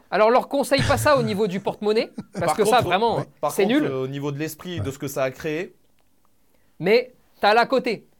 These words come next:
Speaker 1: Et
Speaker 2: Ouais.
Speaker 1: l'à côté, c'est des gens qui sont venus au salon et qui ont vu des exposants qu'ils ne voient jamais
Speaker 2: Ouais.
Speaker 1: et qui ont surkiffé.
Speaker 3: Ouais.
Speaker 2: Et ça,
Speaker 1: C'est
Speaker 2: on était
Speaker 1: des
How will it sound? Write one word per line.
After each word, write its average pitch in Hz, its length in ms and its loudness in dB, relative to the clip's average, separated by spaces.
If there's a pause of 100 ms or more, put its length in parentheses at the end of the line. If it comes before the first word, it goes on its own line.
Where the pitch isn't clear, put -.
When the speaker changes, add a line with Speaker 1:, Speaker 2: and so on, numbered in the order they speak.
(120)
Speaker 1:
Et 160 60 -4
Speaker 2:
Ouais. 185 40 2
Speaker 1:
l'à 214 120 4
côté, 247 360 -2
c'est 220 320 -4 (480)
des 214 180 0
gens 285 200 0
qui 247 120 -8
sont 226 160 -6
venus 214 180 -6
au 214 80 -2
salon 226 360 -2 (580)
et 175 100 -4
qui 208 100 -10
ont 233 80 0
vu 247 160 -2
des 226 200 -4
exposants 220 360 -4
qu'ils 262 160 -8
ne 214 60 -4
voient 196 180 0
jamais 190 320 -6 (100)
Speaker 2:
Ouais. 120 180 -6
Speaker 1:
et 190 100 0
qui 233 80 -6
ont 240 40 0
surkiffé. 226 500 -4
Speaker 3:
Ouais. 226 120 -4 (300)
Speaker 2:
Et 120 80 -8
ça, - 120 -4
Speaker 1:
C'est 247 80 4
Speaker 2:
on 240 40 0
était 269 100 0
Speaker 1:
des 254 60 0